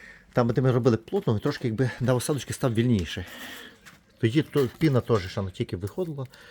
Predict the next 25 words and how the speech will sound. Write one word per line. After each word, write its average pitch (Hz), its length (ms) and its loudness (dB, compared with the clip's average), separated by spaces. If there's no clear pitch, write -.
Я, 113 180 -2
для 107 260 0
мене 127 140 2
це 117 100 -6
було 107 140 2
дуже 98 340 0
дорого. 87 320 -6
Я 101 140 -2
не 101 60 -4
пам'ятаю, 104 300 -4
скільки 87 220 -8
балончиків 113 460 -8
піни. 131 320 -8
Всі 123 320 -6
щілини 107 360 -4
пропінив. 165 600 -12
Отут, 117 400 -2
е, 101 480 0
навколо 104 540 2
віконних 104 460 0
рам 95 200 -2
так, - 320 -6
так - 180 -8
само 85 300 -6
пропінив. 175 500 -8